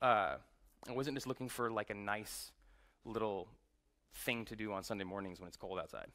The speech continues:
It's not the e-, it's not the easiest way to get kolaches. There's easier ways to get kolaches. Um, I wasn't looking to just fit in into a community. I wasn't just looking for friendship. Um, I wasn't just looking for, like, a nice little collections of moral codes to be a good person.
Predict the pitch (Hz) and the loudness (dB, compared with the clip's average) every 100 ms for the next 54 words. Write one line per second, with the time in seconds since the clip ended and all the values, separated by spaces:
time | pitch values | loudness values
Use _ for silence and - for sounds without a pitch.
0 | - _ _ _ _ _ _ - - 139 | -20 _ _ _ _ _ _ -10 6 6
1 | 127 120 107 127 139 127 131 123 107 107 | 6 -2 0 6 6 6 -2 -2 -2 -2
2 | 101 - 95 92 - - 143 135 - 175 | -2 -2 0 0 -2 -10 -6 -4 0 2
3 | 143 123 113 110 104 - 101 104 85 - | 2 2 2 0 -6 0 0 0 -6 -12
4 | - - - - - - - - - _ | -18 -20 -20 -20 -20 -20 -20 -20 -20 _
5 | - 139 120 110 - - - - - - | -2 6 6 4 -6 -18 -20 -20 -14 2
6 | 127 143 147 123 139 151 147 127 131 - | 6 8 6 4 6 6 4 2 2 2
7 | - 143 127 127 123 123 - 120 120 123 | 4 6 6 4 2 -2 -2 0 2 2
8 | 117 117 117 110 117 117 110 - 107 113 | 4 2 0 -6 -8 -4 -4 0 -2 0
9 | 101 98 - - - - 117 104 95 117 | -2 -2 -8 -20 -20 -4 2 4 4 2
10 | 117 127 151 131 120 113 110 - 107 101 | 2 2 0 -2 -2 -2 -6 0 0 2
11 | 104 107 107 110 123 113 - 110 - 110 | 0 2 2 2 0 0 2 2 2 -4
12 | 98 98 107 110 104 98 90 - 101 110 | -4 -2 0 0 0 -4 -4 -8 -10 -8
13 | 101 98 - 123 117 92 | -8 -10 -10 -10 -10 -10